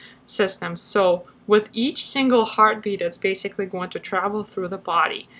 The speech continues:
And as it travels, the drug is going to be delivered to its site of action, or the byproducts of it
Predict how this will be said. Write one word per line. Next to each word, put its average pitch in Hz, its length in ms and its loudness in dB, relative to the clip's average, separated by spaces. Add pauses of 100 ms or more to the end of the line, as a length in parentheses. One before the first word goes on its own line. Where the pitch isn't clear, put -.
(260)
And 202 200 2
as 240 220 10
it 262 140 0
travels, 233 580 6
the 214 80 2
drug 233 320 6
is 240 80 -6
going 214 220 0
to 208 100 -6
be 202 80 -2
delivered 190 480 -2
to - 100 -12
its 180 160 -10
site 208 220 -2
of 208 80 0
action, 185 540 2
or 190 160 -2
the 190 80 -2
byproducts 220 680 0
of 190 100 -6
it 175 160 -4